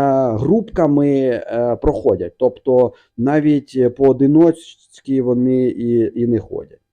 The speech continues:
Так, давайте сюди нашого пілорамщика трошечки в сторону відведемо. Ще й оце владика демонів, е, їх, е, прискорює. Так, давайте метеоритиком, друзі. Хорошо, що в нас є оце така фішка,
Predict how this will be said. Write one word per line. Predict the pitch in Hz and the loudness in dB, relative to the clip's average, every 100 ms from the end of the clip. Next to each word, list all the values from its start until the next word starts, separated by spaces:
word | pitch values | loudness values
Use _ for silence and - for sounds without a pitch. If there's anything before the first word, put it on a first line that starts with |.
| _ _ _ 104 | _ _ _ -12
Так, | 98 | -10
давайте | 85 104 95 95 | -8 -8 -8 -12
сюди | - 92 92 | -14 -12 -10
нашого | 95 95 87 | -12 -14 -18
пілорамщика | - 95 110 262 - - - | -14 -12 -10 -12 -14 -16 -14
трошечки | - 98 - - | -10 -12 -14 -20
в | - | -14
сторону | - 175 127 | -12 -8 -8
відведемо. | 110 104 95 95 95 104 _ _ _ _ _ | -8 -8 -10 -10 -14 -16 _ _ _ _ _
Ще | - - | -14 -6
й | 202 | -6
оце | 190 175 | -4 -2
владика | 160 147 156 147 | -2 -2 -4 -4
демонів, | 127 175 175 151 135 120 - | -2 -2 0 -2 -4 -6 -6
е, | 120 117 113 | -2 0 -2
їх, | 113 135 143 - 127 | -4 -4 -4 -6 -4
е, | 120 | -4
прискорює. | - 123 110 - 73 67 - - _ _ _ - | -2 -8 -8 -10 -10 -10 -12 -20 _ _ _ -2
Так, | 120 123 | 0 2
давайте | 120 117 113 | 0 -2 -2
метеоритиком, | 110 127 120 120 131 131 131 131 123 | -4 -2 -2 0 -2 -2 -4 -2 -2
друзі. | 131 131 123 117 | -4 -4 -4 -4
Хорошо, | - - - | -8 -10 -10
що | 175 | -4
в | 143 | -2
нас | 147 - | -4 -4
є | 131 | -6
оце | 117 - | -6 -8
така | - 107 | -14 -14
фішка, | - 233 247 - | -14 -16 -16 -16